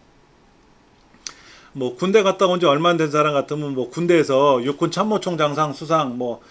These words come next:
이사단장상 뭐 이런 거 받은 것도 쓰죠. 구청장상도 쓰고, 그렇죠.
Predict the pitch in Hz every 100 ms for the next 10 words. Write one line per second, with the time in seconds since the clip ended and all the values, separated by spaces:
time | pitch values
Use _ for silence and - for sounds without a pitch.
0 | _ 147 156 165 160 156 147 143 170 135
1 | 139 147 160 170 - 131 160 156 165 160
2 | 220 214 151 160 123 - - - _ _
3 | _ _ _ - - 170 165 196 180 175
4 | 165 147 139 - 202 151 170 131 - _
5 | _ _ - - _ _ _ _ _ 131
6 | 117 - 110